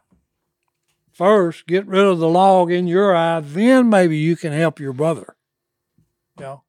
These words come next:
and that's, that's where we're all at with our problems. Okay,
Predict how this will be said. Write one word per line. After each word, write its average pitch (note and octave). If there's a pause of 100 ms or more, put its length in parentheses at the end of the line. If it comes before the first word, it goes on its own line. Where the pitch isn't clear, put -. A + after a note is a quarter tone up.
and D3
that's, F#3+ (240)
that's G3
where B3
we're A3
all G3+
at E3+
with D3+
our C3+
problems. F#3 (2000)
Okay, C#3+